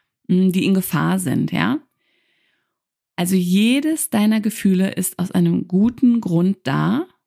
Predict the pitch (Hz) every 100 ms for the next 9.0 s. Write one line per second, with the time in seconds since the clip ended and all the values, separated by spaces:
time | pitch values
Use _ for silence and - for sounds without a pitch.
0 | _ _ _ - 175 180 - 208 220 _
1 | _ 180 - - 226 277 302 - 294 -
2 | 208 202 208 202 180 170 175 170 165 -
3 | 156 160 196 277 - _ _ _ 180 180
4 | - 202 165 - 185 - - _ _ -
5 | - 196 165 156 220 370 _ _ _ _
6 | _ _ _ 151 202 196 180 - 165 -
7 | 175 185 190 233 240 - - - 202 185
8 | 185 160 170 170 160 156 147 175 -